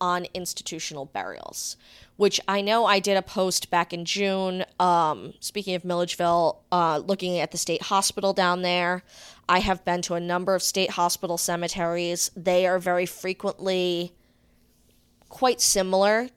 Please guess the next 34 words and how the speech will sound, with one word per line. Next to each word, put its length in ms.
to 600
what 260
you 100
see 380
in 140
prison 340
cemeteries, 880
um, 280
state 320
reform 420
schools, 440
like, 140
all 300
of 100
these 380
institutional 1040
places. 680
So 120
a 40
state 220
hospital, 460
if 160
you 120
are 100
not 260
familiar 500
with 180
the 60
term, 540
is 120
sort 200
of 100
an 120
archaic 920